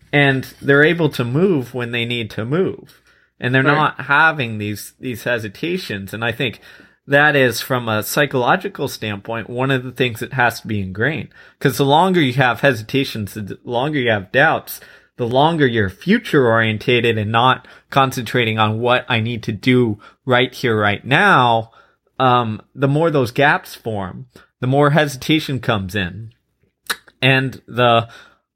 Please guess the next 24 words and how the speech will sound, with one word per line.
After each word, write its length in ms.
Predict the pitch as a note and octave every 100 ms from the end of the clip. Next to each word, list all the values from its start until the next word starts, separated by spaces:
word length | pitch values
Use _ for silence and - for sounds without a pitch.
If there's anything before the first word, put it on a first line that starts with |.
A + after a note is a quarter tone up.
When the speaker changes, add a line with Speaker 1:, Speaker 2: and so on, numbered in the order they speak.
| _ _ _ -
Speaker 1:
worse 560 | B2 D#3 F3 - -
position 640 | - - B2 D3 - D#3+
you're 100 | C3
gonna 240 | A#2 A#2 A2
be 240 | G#2 G#2+
in 300 | G#2 G2+ G#2+
when 220 | A2+ A2 A2
the, 260 | G#2+ G#2+ -
when 160 | B2
it's 160 | A#2 -
time 260 | B2+ C3 A#2+
to 60 |
actually 360 | A#2 A#2 - G2
go. 320 | G#2 B2 - _ _ _ _ _ _ _
Speaker 2:
Yeah, 200 | G#3+ F3
it's 140 | D#3 G#3+
just 100 | G#3
a 60 | E3
cascade 640 | D3+ B2 - C3+ D3 C3
of 340 | A#2+ - -
negative 640 | C3+ A#2+ C3 C3 B2 A2 -
impacting 560 | C#3 C3 C3 B2 B2+ A#2
effects. 440 | G#2+ D3 B2 -
And 220 | C#3+ C3